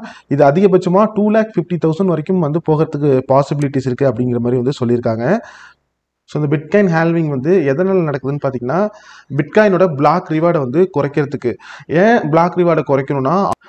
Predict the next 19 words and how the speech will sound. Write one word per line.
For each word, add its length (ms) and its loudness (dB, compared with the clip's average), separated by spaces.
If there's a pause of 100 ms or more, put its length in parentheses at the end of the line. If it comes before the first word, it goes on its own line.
(280)
already 380 2
Bitcoin-ஓட 560 2
டோட்டல் 320 2
சப்ளை 260 0
வந்து 180 0
பாத்தீங்கன்னா, 280 -2
ட்வென்டி 300 0
ஒன் 140 0
மில்லியன் 340 0
தான். 120 -4
அதுக்கு 280 -2
மேல 200 0
வந்து 120 -4
பாத்தீங்கன்னா, 280 -2
நம்ம 120 -2
Bitcoin-ஐ 420 -2
இன்க்ரீஸ் 360 -4
பண்ண 140 -2
முடியாது. 360 -2